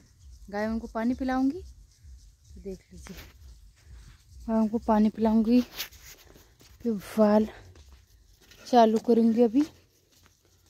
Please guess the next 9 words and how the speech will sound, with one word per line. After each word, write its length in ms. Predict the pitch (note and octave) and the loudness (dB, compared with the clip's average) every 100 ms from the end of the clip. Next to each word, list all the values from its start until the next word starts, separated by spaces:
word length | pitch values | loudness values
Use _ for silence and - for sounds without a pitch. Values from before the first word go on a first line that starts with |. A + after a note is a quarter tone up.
| _ _ - _ _ | _ _ -20 _ _
और 120 | G3+ - - | -12 -12 -8
पिलाऊंगी, 540 | F#3+ F#3+ F#3+ B3 C4+ - - _ _ _ _ - _ _ _ _ - - _ - | -2 -2 0 0 0 -2 -20 _ _ _ _ -20 _ _ _ _ -20 -20 _ -14
पिलाएंगे। 1000 | G3+ D#3 F3+ F#3+ F3 F#3 A3 A3 B3 B3 - - - - - - _ _ - - - - - - - - | -8 -4 -2 -2 -4 -4 -2 0 2 2 0 -8 -18 -20 -20 -20 _ _ -20 -20 -20 -20 -20 -20 -20 -20
वाल 500 | F3+ E3+ F3 F#3 F#3+ | -16 -12 -6 -2 -4
चालू 300 | - G3 F#3+ | -2 -4 -2
कर 160 | - G3+ | -2 -4
लेते 340 | G3+ G#3 - G3 | -4 -6 -4 -2
हैं। 220 | B3+ D#4+ - - - - - - - - - | 0 0 -2 -16 -12 -14 -14 -20 -20 -12 -2
चलो 840 | - - - - - - - A3+ | -2 -2 -6 -10 -12 -12 -8 -8